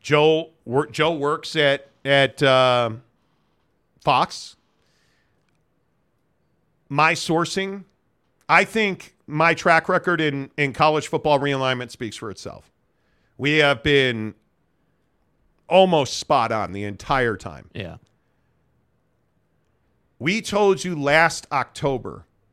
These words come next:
Speaker 1: when E S P N and Amazon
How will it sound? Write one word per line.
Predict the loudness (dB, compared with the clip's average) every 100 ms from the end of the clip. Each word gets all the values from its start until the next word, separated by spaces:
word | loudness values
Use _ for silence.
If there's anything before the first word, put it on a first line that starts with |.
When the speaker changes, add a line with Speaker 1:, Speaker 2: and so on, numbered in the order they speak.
| _ _ _ _ _ _ _ _ _ _ _ _ _ _
Speaker 1:
when | -2 2 2 0 -4 -4
E | 2 4
S | 2
P | 0 -4 -2
N | -2
and | -2
Amazon | -2 -2 -4 -8 -10